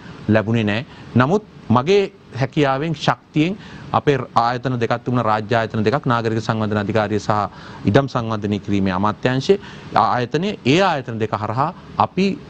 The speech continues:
දවන්ත අලුත් වැඩපිළිවෙලක් මේ රට තුල කොළඹ නගරයේ කසල කළමනාකරණයේ ප්‍රශ්නේ අපි සම්පූර්ණයෙන්ම විසඳලා, විසඳලා දුන්නා. ඒ වගේම කොළඹ නගරයේ පැල්පත් වාසීන්ගේ ප්‍රශ්නේ සියයට සීයක් විසඳන්න අවශ්‍ය කරන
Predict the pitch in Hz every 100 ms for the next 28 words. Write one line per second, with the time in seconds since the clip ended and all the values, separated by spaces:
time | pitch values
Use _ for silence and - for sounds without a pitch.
0 | 98 90 113 127 156 175 - 214 - -
1 | 104 147 185 - 110 113 127 143 151 170
2 | 196 131 135 120 113 110 147 233 - -
3 | - 135 139 131 123 131 123 - 139 139
4 | 127 123 127 123 127 120 123 117 123 -
5 | 131 120 113 - - - 214 226 - 175
6 | 143 127 110 95 117 113 101 92 131 117
7 | 131 170 247 - - - 123 139 143 151
8 | 151 139 147 147 143 147 147 147 131 135
9 | 151 - 143 139 151 147 147 143 131 156
10 | 139 151 151 147 165 160 165 143 147 151
11 | 147 139 143 151 151 180